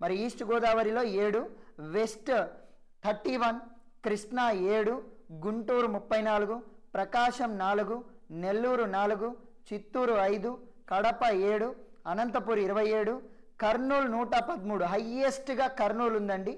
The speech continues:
దీని తర్వాత హైయెస్ట్ ముప్పై నాలుగు గుంటూరు అండి.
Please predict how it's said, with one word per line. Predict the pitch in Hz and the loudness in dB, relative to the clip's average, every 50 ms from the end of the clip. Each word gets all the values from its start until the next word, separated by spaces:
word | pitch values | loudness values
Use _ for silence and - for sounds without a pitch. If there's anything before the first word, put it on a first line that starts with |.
| - - - - - - - - - - - | -10 -16 -20 -20 -20 -20 -20 -20 -20 -20 -20
దీని | - 156 175 202 214 240 240 247 | -10 -6 -4 -2 -2 -2 -2 -4
తర్వాత | 233 240 - 196 208 233 240 262 262 254 254 | -4 -2 0 2 2 4 4 2 2 2 0
హైయెస్ట్ | 247 202 196 196 208 226 240 247 240 247 - 277 247 214 190 - - - - - - - - - - - - _ _ _ _ - | 0 0 0 -2 -2 0 0 -2 -2 -2 -2 0 2 2 2 0 -4 -12 -20 -20 -20 -20 -20 -20 -20 -20 -20 _ _ _ _ -10
ముప్పై | 170 175 175 180 - - 233 233 233 | -10 -10 -10 -8 -4 -2 0 0 0
నాలుగు | 220 208 214 226 240 208 220 | 0 2 2 2 2 0 -2
గుంటూరు | 185 170 202 202 202 220 226 214 208 | -2 -2 -4 -4 -2 -2 0 0 0
అండి. | 196 196 208 | -2 -4 -6